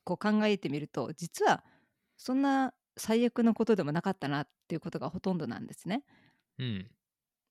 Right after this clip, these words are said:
Speaker 1: で、その四っていうのは、まあ、これが一番大事なんですけど、ノーと言われた時にこうとっさに感じる恐れとか、その不快な感情っていうのを感じることを厭わないこと。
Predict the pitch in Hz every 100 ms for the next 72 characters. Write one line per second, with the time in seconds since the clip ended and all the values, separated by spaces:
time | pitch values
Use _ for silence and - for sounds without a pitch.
0 | _ 220 240 254 233 226 185 147 - 113
1 | 147 147 - _ _ _ 185 - 202 196
2 | 175 - 165 156 160 156 131 139 110 -
3 | - - 202 - _ _ _ _ _ -
4 | 240 294 - 156 156 160 156 - - 151
5 | - 151 - 160 - 240 226 208 196 185
6 | - - 214 202 - - - - - 156
7 | - 233 240 240 - 208 196 196 185 _
8 | - 190 165 143 156 - _ _ - 233
9 | 262 254 247 220 - 208 156 135 - -
10 | - 240 233 175 135 - -